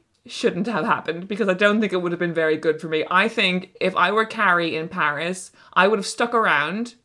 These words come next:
for two and a half years, gotten clinical depression, <laughs> lost my hair, and then had to have, like, my mum come and get me.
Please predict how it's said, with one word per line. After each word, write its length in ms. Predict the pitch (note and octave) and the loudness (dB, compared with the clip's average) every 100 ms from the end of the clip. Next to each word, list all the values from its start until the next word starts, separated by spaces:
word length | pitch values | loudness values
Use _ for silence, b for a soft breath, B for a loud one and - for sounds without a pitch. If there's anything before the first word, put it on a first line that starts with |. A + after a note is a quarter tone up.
| _ _ _ _ _ | _ _ _ _ _
for 100 | - | -10
two 300 | F#3+ - B3 | -8 -4 0
and 100 | A3+ | 0
a 60 | G3+ | 0
half 300 | F#3+ F3 F3+ | 0 0 -2
years, 580 | D#3+ D#3 F#3+ D4 - - b b b b _ | -8 -6 -6 -6 -10 -18 b b b b _
gotten 360 | A3+ B3 A3+ | 4 6 2
clinical 500 | A3+ - C4+ A#3+ B3 | -2 0 0 2 2
depression, 680 | G#3+ A3 - G#3 G3 E3 F3 G#3+ - | 0 -2 -6 -6 -4 -6 -4 -8 -10
<laughs> 160 | - - | -10 -2
lost 500 | F3+ G#3+ C4 - A3+ | 6 6 6 2 -2
my 160 | G#3+ | 0
hair, 640 | A3 - B3 F#3 C3 G#2 C#4 B B B B B B B B B B B | -2 -4 0 2 2 0 -2 B B B B B B B B B B B
and 200 | B3 A#3+ | 2 4
then 140 | B3 C4+ | 4 6
had 200 | C4+ C4+ | 4 2
to 60 | |
have, 200 | A#3+ A3+ | 2 2
like, 160 | G#3 G3+ | 2 2
my 180 | G3 G3 | 2 4
mum 460 | G3 G3 F#3+ F#3 | 6 6 6 4
come 200 | F3+ F3+ | 0 -2
and 220 | E3+ E3+ - | -2 -4 -2
get 260 | E3+ D#3+ | -2 -2
me. 320 | D#3+ A#2+ - | -6 0 2